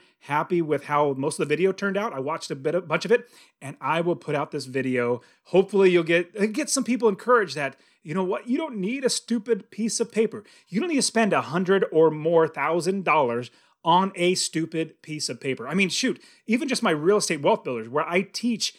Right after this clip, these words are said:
in a membership, I have group coaching, I have five courses, all that sort of stuff. I literally can show you and will teach you how to buy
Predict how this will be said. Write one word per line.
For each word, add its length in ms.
in 200
a 40
membership, 540
I 100
have 160
group 240
coaching, 340
I 80
have 100
five 260
courses, 360
all 180
that 140
sort 140
of 60
stuff. 260
I 260
literally 360
can 200
show 300
you 440
and 180
will 120
teach 340
you 220
how 240
to 220
buy 500